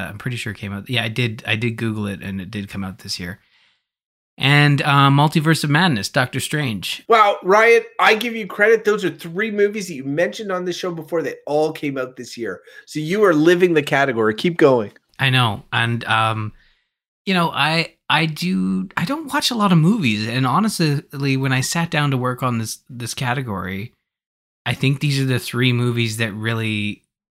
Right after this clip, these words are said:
Speaker 1: pop into my mind when I think of movies that I watched this year. There's, there's not many others. Um, but the winner is, is gonna have to go to Doctor Strange, Multiverse of Madness for a couple reasons. One, I'm a huge Marvel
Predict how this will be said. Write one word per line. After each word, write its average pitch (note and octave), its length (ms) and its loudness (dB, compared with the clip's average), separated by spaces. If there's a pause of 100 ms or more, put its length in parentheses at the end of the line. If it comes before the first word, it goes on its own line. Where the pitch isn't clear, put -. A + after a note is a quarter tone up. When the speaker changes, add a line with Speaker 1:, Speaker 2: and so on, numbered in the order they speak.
(180)
Speaker 1:
pop A2+ 260 -2
into A2 160 -2
my G2+ 320 -2
mind G#2+ 460 -4
when G2+ 100 -6
I G2+ 60 -4
think G2+ 220 -10
of G2 120 -12
movies G2 320 -8
that F#2+ 100 -10
I F#2+ 60 -8
watched G2 340 -4
this - 200 -8
year. D2 240 -16 (100)
There's, G#2+ 240 -8
there's G#2 260 -10
not G#2 300 -4
many G#2 300 -6
others. F2+ 500 -12 (720)
Um, G#2+ 460 0 (120)
but B2+ 280 0
the C3+ 100 2
winner E3+ 360 6
is, C3+ 460 2
is B2+ 180 0
gonna C3 160 4
have B2+ 200 0
to C3+ 80 -6
go A#2+ 180 2
to A#2 120 -8
Doctor A2+ 300 0
Strange, A2+ 560 -2
Multiverse A#2 500 -4
of A2+ 80 -4
Madness A2 320 0
for C3+ 160 -4
a A#2+ 40 -4
couple E3+ 440 0
reasons. G#2+ 600 -4 (580)
One, B2+ 640 2
I'm A#2+ 100 0
a A#2+ 40 2
huge A#2+ 240 2
Marvel G#2+ 520 -2